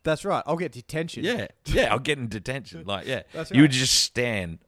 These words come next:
Speaker 2: at the side of the hallway, like, and stare at your feet for a bit. Like,
Speaker 1: Yeah.
Speaker 2: be like, "Keelan, have you been near the water fountain today?" "No, no, sir. Of course not. No, it wasn't me."
Speaker 1: I'm, I'm
Speaker 2: I didn't, I didn't push some kid's face into the water fountain and chip his tooth.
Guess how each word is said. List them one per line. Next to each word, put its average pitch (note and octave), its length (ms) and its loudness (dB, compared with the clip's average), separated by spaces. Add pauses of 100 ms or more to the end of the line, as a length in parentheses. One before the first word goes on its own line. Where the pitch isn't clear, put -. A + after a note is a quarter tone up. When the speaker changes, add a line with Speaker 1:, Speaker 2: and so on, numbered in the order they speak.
(140)
Speaker 2:
at G2 180 -4
the G2 140 -4
side G2+ 380 -4
of F#2+ 60 -2
the F2 40 -4
hallway, F#2 560 -2
like, F#2 160 -6
and D#2+ 160 -10
stare F2+ 300 -6
at B1 60 -10
your - 80 -12
feet F#2 300 -6
for E2+ 140 -4
a - 20 -4
bit. D2 300 -8
Like, D#3+ 100 0
Speaker 1:
Yeah. A2+ 180 0 (1300)
Speaker 2:
be F2 80 -4
like, C#2+ 280 -8
"Keelan, G#2 280 0
have G2+ 160 -2
you G#2 80 0
been A#2 220 0
near A#2 160 2
the A2 80 0
water A#2 260 2
fountain A#2+ 380 2
today?" C#3 280 4
"No, A2+ 320 6
no, G#2 200 2
sir. G2+ 220 -2
Of C3+ 120 -12
course C#3+ 240 -4
not. F2+ 160 -4 (140)
No, A#2 280 -2
it G#2+ 80 -10
wasn't F#2 280 -6
me." A#2+ 240 -2 (440)
Speaker 1:
I'm, D#3 140 0
I'm D#3+ 160 -6
Speaker 2:
I C3+ 80 10
didn't, A2+ 260 2
I C3+ 120 6
didn't G#2+ 140 -2
push G#2+ 160 0
some F#2+ 200 0 (220)
kid's G#2 200 -2
face A2 360 2
into G2 100 -2
the E2 80 -2
water G2 280 2
fountain B2 280 0
and F2+ 140 -4
chip G2 160 -6
his F2 120 -10
tooth. C#3+ 280 0